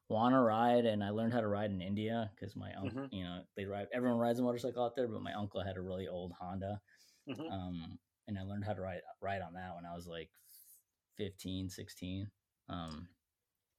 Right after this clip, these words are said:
Speaker 1: um, but, and so, yeah, it's just something that I, I took up when I moved to L A, and there's, like, a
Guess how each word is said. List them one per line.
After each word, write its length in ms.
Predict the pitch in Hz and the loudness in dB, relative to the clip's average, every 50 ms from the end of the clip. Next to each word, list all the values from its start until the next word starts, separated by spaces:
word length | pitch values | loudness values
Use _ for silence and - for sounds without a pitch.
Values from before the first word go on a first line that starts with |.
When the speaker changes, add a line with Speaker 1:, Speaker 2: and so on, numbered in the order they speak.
| _ _ _ _ _ _ - - - - - - - 110 | _ _ _ _ _ _ -14 -14 -14 -14 -20 -14 -10 -8
Speaker 1:
um, 400 | 90 90 87 85 85 87 98 101 _ _ _ _ _ _ _ _ _ _ _ _ _ _ _ _ _ _ _ _ _ _ _ _ _ _ _ _ _ _ _ _ - | -8 -8 -8 -10 -12 -12 -14 -16 _ _ _ _ _ _ _ _ _ _ _ _ _ _ _ _ _ _ _ _ _ _ _ _ _ _ _ _ _ _ _ _ -6
but, 320 | - 87 85 82 80 - - _ _ _ _ _ _ _ _ _ _ _ _ _ _ - - - _ _ _ _ _ _ _ _ _ _ - | -6 -4 -4 -4 -6 -6 -8 _ _ _ _ _ _ _ _ _ _ _ _ _ _ -16 -16 -16 _ _ _ _ _ _ _ _ _ _ -10
and 120 | - 104 101 | -8 -8 -4
so, 140 | - - 110 | 0 2 2
yeah, 200 | 104 127 139 120 | 4 6 4 4
it's 80 | 107 107 | 4 2
just 120 | 104 - | -2 -4
something 240 | - 113 104 107 104 | -4 -2 -2 -2 -2
that 240 | 101 101 101 92 - | -2 -2 -4 -4 -6
I, 40 | - | -8
I 40 | 95 | -8
took 380 | - - - 113 113 104 - | -8 -6 -4 -2 -2 0 2
up 200 | 120 117 110 - | 2 2 2 2
when 100 | 113 101 | -2 -2
I 40 | 98 | -2
moved 180 | 98 101 104 101 | -2 -2 -2 -2
to 80 | 98 | -4
L 180 | 98 95 92 98 | -4 -4 -4 -2
A, 420 | 107 120 123 113 98 92 95 - - | -2 0 0 -2 -4 -6 -8 -8 -10
and 240 | 139 104 92 90 90 | -10 -10 -10 -8 -8
there's, 140 | 92 92 104 | -8 -8 -10
like, 100 | 95 | -10
a 40 | 95 | -12